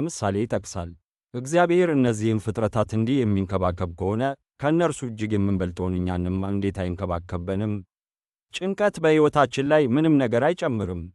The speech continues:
ይልቁንም ቅድሚያ ልንሰጠው የሚገባንን ነገር ያስተምረናል። «ነገር ግን አስቀድማችሁ የእግዚአብሔርን መንግሥት ጽድቁንም ፈልጉ፣ ይህም ሁሉ ይጨመርላችኋል።» ትኩረታችን በእግዚአብሔር ላይ ሲሆን፣ የሚያስፈልገንን ሁሉ እርሱ ያሟላልናል።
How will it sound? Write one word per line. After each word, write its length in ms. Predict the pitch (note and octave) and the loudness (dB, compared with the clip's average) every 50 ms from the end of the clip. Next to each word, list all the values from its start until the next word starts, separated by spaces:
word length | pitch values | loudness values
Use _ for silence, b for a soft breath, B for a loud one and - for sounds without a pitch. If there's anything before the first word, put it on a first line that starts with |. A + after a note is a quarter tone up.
| _ _ _ _ _ _ | _ _ _ _ _ _
ይልቁንም 640 | A2 A2+ C#3 D#3+ F#3+ F#3+ - - B2+ G2+ G#2 G#2+ A2 A#2 A#2+ - _ _ _ | -2 0 2 4 4 2 2 2 2 4 4 4 2 2 -2 -6 _ _ _
ቅድሚያ 340 | - C#3 C#3 D3 D3 D#3+ D#3 D3 | -6 -4 0 4 4 6 6 6
ልንሰጠው 480 | C3+ B2 A2 - A2+ G2+ F#2 G#2+ G2+ | 4 4 2 2 0 -2 0 2 2
የሚገባንን 800 | G2 G2+ G2 G2 G2 G2 G2+ G2+ F#2+ F2+ F2+ G2+ F#2+ F2+ F#2 F#2 | 2 2 2 2 0 0 0 0 0 2 2 2 2 2 2 0
ነገር 240 | F#2+ F#2 F#2+ G2 G2 | 0 0 0 0 -2
ያስተምረናል። 760 | G2 F#2 - - - F#2+ F#2+ F#2+ F#2+ F#2+ G2 A2 A2+ A2+ A#2 A#2 - _ _ - | -2 -2 -4 -6 -4 -2 -2 0 0 0 0 0 0 -2 -2 -6 -12 _ _ -4
«ነገር 280 | A#2 B2 C3+ D#3+ F3 F3 | -2 0 4 4 4 4
ግን 160 | D3+ D#3 C3 A2+ | 4 2 2 2
አስቀድማችሁ 760 | G#2+ - - - G#2+ F2 F#2 G2+ F#2+ F#2+ F#2 F#2 F#2 - G2+ | 2 0 -2 -4 -6 -2 -2 0 0 2 0 0 -2 -2 -2
የእግዚአብሔርን 680 | G2 F#2+ G2 F#2+ F#2+ G#2 F#2+ F#2 F2+ F#2+ F#2+ F#2+ F#2 F#2 | -2 -2 -2 -2 -2 0 0 0 0 0 0 0 0 0
መንግሥት 340 | F#2 F#2 F2+ F2 F#2 - - | 0 0 -2 -4 -6 -8 -8
ጽድቁንም 460 | - G2+ F2+ - - G2+ G#2 G#2 G#2+ G#2 | -8 -8 -8 -6 -4 -2 -2 -2 -2 -4
ፈልጉ፣ 380 | F#2+ - A2+ A2 G#2 G2+ F#2 F#2+ A2 A2+ A2+ G#2+ - _ _ - | -2 -2 -2 0 0 -2 0 0 0 0 0 -2 -8 _ _ 0
ይህም 300 | A#2+ C3+ D3+ D#3+ D3+ C3 | 2 4 6 6 6 4
ሁሉ 180 | A2+ F#2+ F#2 F#2+ | 2 2 2 0
ይጨመርላችኋል።» 1120 | F#2+ F2+ F2+ - G2 F#2 F#2 F#2 F#2 F2+ F2+ F#2 F#2 F#2 F2+ - - G#2 G#2+ A2 A2 G2+ F#2 - _ _ _ _ _ _ _ _ _ _ _ _ _ _ | 0 -2 -4 -4 -2 0 0 0 -2 -4 -4 -2 -2 -4 -4 -4 -2 0 2 2 2 0 -4 -10 _ _ _ _ _ _ _ _ _ _ _ _ _ _
ትኩረታችን 720 | - C#3+ D3 F3+ F#3 G3 F#3 - E3+ D3+ - - F#3 F3 D#3 | -6 -6 -2 2 2 2 4 4 2 2 2 0 0 0 4
በእግዚአብሔር 640 | C3+ C#3+ C#3 A#2+ A#2 B2 B2 A#2+ A2+ G#2+ A2 A2+ G#2+ | 4 2 2 2 0 2 2 2 2 2 0 0 0
ላይ 180 | G#2 G#2+ A2 G#2+ | 0 -2 -2 -2
ሲሆን፣ 320 | - B2+ C3+ C#3+ C#3 C#3+ C#3+ - _ C3+ | -2 -2 0 0 0 -2 -4 -8 _ 0
የሚያስፈልገንን 920 | D3 E3 F3+ F#3 F3+ D#3+ C#3+ - - C3 A#2+ A2+ G#2+ A2 A2+ G#2+ G#2 G#2+ | 0 2 2 2 2 2 0 0 -2 -2 -2 -2 -2 0 0 0 0 -2
ሁሉ 140 | G#2+ G2+ F#2+ G2+ | -2 -2 -2 -2
እርሱ 160 | G2 F#2 - A2+ | -4 -4 -4 -4
ያሟላልናል። 760 | B2 D3 E3+ D#3 C3 A2+ G2+ E2+ F2 F#2 F#2 F#2 E2+ E2 | -2 0 0 0 0 0 -2 -4 -6 -6 -8 -8 -8 -10